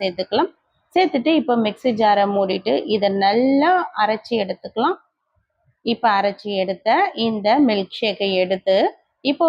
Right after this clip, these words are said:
ஒரு கண்ணாடி கிளாஸ்ல மாத்திடலாம். அவ்வளவுதான். எவ்வளவு சுலபமா இந்த Oreo மில்க் ஷேக் ரெடி ஆயிடுச்சு பாருங்க ஃப்ரெண்ட்ஸ். ரொம்ப சுலபமான ரெசிபி தான். அஞ்சு நிமிஷம் கூட ஆகாது இந்த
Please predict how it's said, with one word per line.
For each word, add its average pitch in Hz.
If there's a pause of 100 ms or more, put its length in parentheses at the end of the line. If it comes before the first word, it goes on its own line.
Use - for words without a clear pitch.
ஒரு 269
கண்ணாடி 208
கிளாஸ்ல 190
மாத்திடலாம். 190 (480)
அவ்வளவுதான். 208 (180)
எவ்வளவு 247
சுலபமா 202 (280)
இந்த 220 (300)
Oreo 247
மில்க் 202
ஷேக் 214
ரெடி 185
ஆயிடுச்சு 190 (120)
பாருங்க 190 (100)
ஃப்ரெண்ட்ஸ். 277 (460)
ரொம்ப 294
சுலபமான 208
ரெசிபி 196
தான். 285 (400)
அஞ்சு 226
நிமிஷம் 226
கூட 240 (160)
ஆகாது 202 (100)
இந்த 214